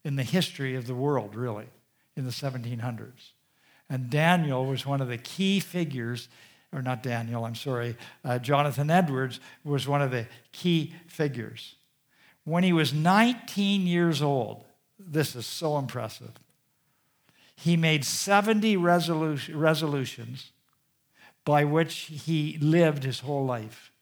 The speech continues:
He died in his fifties, and that was kind of normal in that day. And, uh, you can Google them, and you can read all of them. Let me just give you a couple of examples. Nineteen years old, resolved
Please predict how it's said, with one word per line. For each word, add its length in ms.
He 120
died 340
in 140
his 160
fifties, 600
and 100
that 120
was 160
kind 260
of 100
normal 360
in 120
that 180
day. 180
And, 380
uh, 320
you 140
can 720
Google 380
them, 200
and 160
you 100
can 120
read 220
all 240
of 80
them. 120
Let 140
me 80
just 180
give 140
you 60
a 40
couple 280
of 60
examples. 760
Nineteen 540
years 240
old, 220
resolved 840